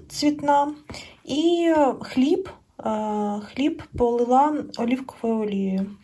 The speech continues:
Це він таке гризе, любить. Як снеки, знаєте,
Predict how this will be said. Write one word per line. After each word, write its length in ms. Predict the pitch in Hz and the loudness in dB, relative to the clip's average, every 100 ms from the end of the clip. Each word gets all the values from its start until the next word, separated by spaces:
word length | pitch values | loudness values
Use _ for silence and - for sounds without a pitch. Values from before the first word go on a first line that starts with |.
| - - _ - | -20 -20 _ -10
Це 120 | 226 233 | -6 -4
він 120 | 214 | -6
таке 220 | 208 214 | -8 -8
гризе, 380 | 208 208 202 196 | -8 -6 -4 -4
любить. 460 | 202 196 202 202 - - - - - - - | -4 -6 -6 -8 -16 -20 -20 -20 -20 -8 -2
Як 140 | 254 | 0
снеки, 480 | - 233 220 202 202 | 0 0 2 2 -2
знаєте, 400 | 196 202 269 294 | -2 2 2 4